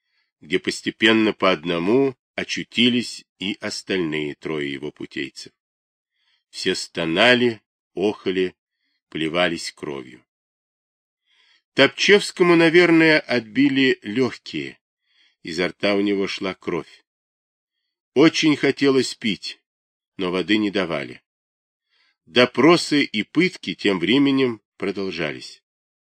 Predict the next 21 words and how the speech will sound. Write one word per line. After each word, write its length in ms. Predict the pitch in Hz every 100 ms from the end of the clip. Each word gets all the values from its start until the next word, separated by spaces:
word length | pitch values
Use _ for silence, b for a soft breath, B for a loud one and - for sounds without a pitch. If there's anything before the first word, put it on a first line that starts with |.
| _ _ _ _
Дважды 540 | - 90 139 139 110 135
на 200 | 135 101
день, 240 | 76 71 64 -
утром 580 | 127 160 120 87 67 -
и 120 | 101
вечером. 560 | 95 80 - - - _ _ _ _ _ _ _ _ _ _ _ _
Впрочем, 440 | 175 196 - 147
спрашивали 680 | 113 - 147 135 139 123 113
мало. 420 | 90 71 64 - _ _ _ _ _ _ _ _
Всё 220 | - 147
тот 260 | - 165 131
же 300 | 139 143 -
симпатичного 840 | - 110 101 110 - 131 - 104
вида 280 | 87 101 92
немец 520 | 87 101 120 - - -
службы 640 | - - 95 92 78 87 82
С 300 | 92 80 71
Д, 260 | 78 139 - _ _ _ _ _ _ _
как 240 | - 90 -
Сущене 500 | - - - 92 87
узнал 500 | 78 87 90 80